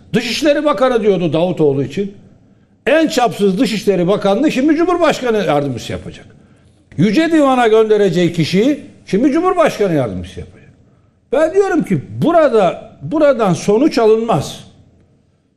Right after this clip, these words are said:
Türkiye'ye üçüncü bir yol lazım. Ne sağdan ne soldan, tam ortadan. Atatürkçü, cumhuriyetçi, yurtsever, şeffaf, laik.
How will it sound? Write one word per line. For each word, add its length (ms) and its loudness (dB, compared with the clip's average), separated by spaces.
Türkiye'ye 540 2
üçüncü 420 0
bir 60 4
yol 280 2
lazım. 320 -4
Ne 220 2
sağdan 520 0
ne 120 4
soldan, 500 0
tam 220 2
ortadan. 440 0
Atatürkçü, 840 0
cumhuriyetçi, 800 2
yurtsever, 1120 0
şeffaf, 840 -2
laik. 420 2